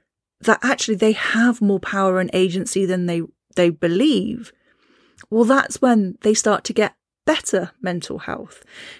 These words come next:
Now, it's really interesting. The term mental health I struggled with for, <laughs> for a little while, 'cause I'm like, um,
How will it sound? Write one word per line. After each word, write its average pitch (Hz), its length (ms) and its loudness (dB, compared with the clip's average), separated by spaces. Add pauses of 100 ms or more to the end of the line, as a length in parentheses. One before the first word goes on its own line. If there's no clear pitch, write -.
Now, 226 140 6
it's 226 140 -2
really 302 320 2
interesting. - 680 -2
The 220 80 -4
term 285 400 2
mental 247 340 4
health 196 300 -2
I 202 60 4
struggled 220 560 0
with 160 400 -4
for, 190 400 -2 (400)
<laughs> - 480 -8
for 254 180 4
a 214 40 4
little 196 200 2
while, 180 340 -4 (440)
'cause - 100 -4
I'm 226 100 4
like, 214 180 2 (1040)
um, 208 380 2